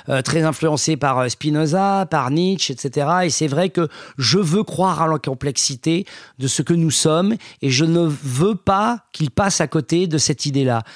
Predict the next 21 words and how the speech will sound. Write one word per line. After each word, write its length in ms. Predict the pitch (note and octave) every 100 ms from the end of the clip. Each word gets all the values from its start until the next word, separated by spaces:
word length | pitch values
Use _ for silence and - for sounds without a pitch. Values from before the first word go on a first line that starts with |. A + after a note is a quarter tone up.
| - - -
Que 340 | D#3+ F3+ F#3+ -
être 320 | D#3 - -
un 160 | D3+ D#3+
être 240 | F3+ -
humain, 400 | E3+ D#3+ E3+ G3+ - -
c'est 200 | - -
être 120 | D3 -
pluriel, 400 | G3 F#3 E3+ E3+
c'est 120 | D#3
être 60 |
complexe, 520 | - F3+ C#3+ D#3+ E3 -
c'est 220 | E3 C#3+ -
être 160 | C#3 -
contradictoire, 960 | - B3 B2 G3+ F3 E3+ E3+ E3+ E3
c'est 120 | - C#3+
se 120 | C#3+
poser 280 | - A#3 G3+
une 100 | G3+
question, 480 | F#3+ D#3+ - F3 E3 - -
revenir 500 | A#2 F3+ G3 G#3+ F3
dessus 500 | E3 D3 F3+ G#3